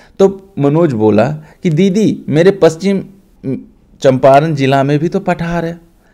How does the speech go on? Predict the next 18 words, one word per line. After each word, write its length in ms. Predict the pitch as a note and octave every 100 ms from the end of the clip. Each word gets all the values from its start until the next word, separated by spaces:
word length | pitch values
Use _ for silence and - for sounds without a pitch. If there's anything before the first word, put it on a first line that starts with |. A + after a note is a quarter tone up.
| _ _ _ _ -
तभी 200 | D#3 G3+
शिक्षिका 420 | F#3+ D#3 D#3+ F#3+
बोली, 220 | F#3+ G3+
"नहीं, 200 | G#3 A#3+
नहीं, 100 | A#3
नहीं, 220 | G#3+ D3
तुम 280 | C3 F#3 G#3+
जो 120 | A3+
पठार 400 | A3 F#3+ G3 G3+
कर 180 | G3+ F3
रहे 100 | D#3
हो, 60 | F3
वो 80 |
पठार 420 | F3+ F3+ F3+ F#3+ G3
नहीं, 180 | G3
बल्कि 260 | E3 E3 F3+
पर्वत 560 | F3+ D3+ D3+ E3+ F#3 -
है।" 240 | C#3 -